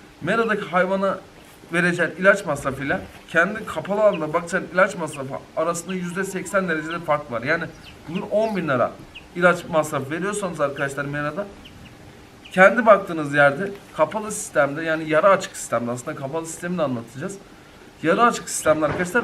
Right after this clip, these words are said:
bu rakam iki bin liraya düşüyor. Çünkü bu hayvanlar hani, ne oldu? Beni öpecek misiniz?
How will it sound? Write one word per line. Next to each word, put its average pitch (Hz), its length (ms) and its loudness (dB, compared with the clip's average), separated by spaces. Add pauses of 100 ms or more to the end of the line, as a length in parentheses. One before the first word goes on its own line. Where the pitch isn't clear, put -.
(160)
bu 175 220 -8
rakam 190 300 2
iki 196 240 -8
bin 220 100 -6
liraya 220 220 -2
düşüyor. 123 300 -8
Çünkü 185 240 -10
bu 196 60 2
hayvanlar 208 420 2
hani, 190 220 -2 (600)
ne 180 60 -4
oldu? 190 360 0 (260)
Beni 175 140 -6
öpecek 180 480 -8
misiniz? 107 400 -12